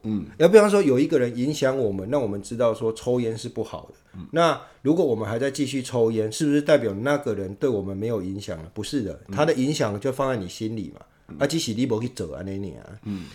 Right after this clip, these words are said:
Speaker 2: 那我觉得我爸对我的影响大概都是这一部分的啦。
Speaker 1: 哦。
Speaker 2: 我来讲讲我爸的背景。
Speaker 1: 就是说，<clears throat> 他跟你讲，啊，你也没有在插小他，可是你就是心里面都留着，
Speaker 2: 对，对，对。
Speaker 1: 啊，就是知道说他是这样想的，这样。
Speaker 2: 嗯，对，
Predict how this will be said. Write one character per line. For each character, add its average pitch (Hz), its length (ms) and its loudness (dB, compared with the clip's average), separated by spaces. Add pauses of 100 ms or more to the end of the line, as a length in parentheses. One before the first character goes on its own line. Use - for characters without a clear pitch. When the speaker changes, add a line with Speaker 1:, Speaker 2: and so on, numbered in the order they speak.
(240)
Speaker 2:
那 220 160 10
我 139 120 10
觉 165 160 6
得 190 80 10
我 120 200 6
爸 156 240 8
对 160 160 2
我 123 100 6
的 110 80 0 (100)
影 123 140 4
响 110 400 4
大 139 160 6
概 131 140 6
都 127 120 4
是 127 120 2
这 123 160 6
一 110 100 4
部 110 180 -2
分 101 240 -4
的 87 120 -10
啦。 - 120 -18 (240)
Speaker 1:
哦。 92 140 -6 (440)
Speaker 2:
我 139 140 10
来 185 80 12
讲 196 220 6
讲 180 160 8
我 110 100 6
爸 156 220 6
的 120 80 8
背 156 140 4
景。 147 80 12
Speaker 1:
就 160 40 12
是 170 160 4
说， 147 380 6 (320)
<clears throat> 208 300 8
他 131 100 0
跟 135 160 4
你 123 100 4
讲， 92 240 -4 (420)
啊， 131 120 -2
你 113 120 -2
也 110 60 0
没 98 120 0
有 92 100 -2
在 101 80 -2
插 104 160 -6
小 - 260 -14
他， 78 300 -16
可 104 140 -6
是 123 160 -2
你 92 180 -4
就 113 160 -2
是 113 160 -4
心 110 260 -6
里 98 80 -4
面 92 160 -6
都 98 120 -4
留 90 320 -4
着， 82 260 -10
Speaker 2:
对， 165 140 10
对， 151 160 12
对。 139 100 8
Speaker 1:
啊， 127 80 6
就 110 60 -2
是 98 120 -8
知 120 220 -4
道 120 220 2
说 104 340 -4 (500)
他 110 160 -2
是 107 120 -8
这 92 100 -6
样 85 160 -4
想 - 180 -14
的， - 300 -20
这 - 60 -16
样。 82 100 -16
Speaker 2:
嗯， 131 380 4
对， 139 120 2